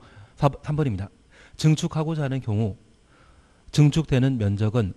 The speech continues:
공동택 각 세대 주거자 면적의 원칙 삼십 퍼센트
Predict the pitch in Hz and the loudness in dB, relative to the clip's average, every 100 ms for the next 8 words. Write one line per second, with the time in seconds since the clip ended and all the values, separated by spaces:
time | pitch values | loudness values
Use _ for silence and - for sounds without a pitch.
0 | - 127 117 123 120 123 - 127 - 123 | -2 2 2 2 0 -4 -4 -8 -6 -4
1 | 123 - 110 110 104 98 101 104 175 _ | -4 -4 -4 -2 -2 -2 -4 -6 -8 _
2 | _ _ _ _ _ _ _ _ _ _ | _ _ _ _ _ _ _ _ _ _
3 | - - 123 107 - 147 - - _ - | -20 2 6 6 4 -2 -2 -20 _ -18
4 | - 170 160 - 165 - - - 120 123 | -4 0 0 2 -2 0 2 4 6 2
5 | 104 - 127 | -2 0 0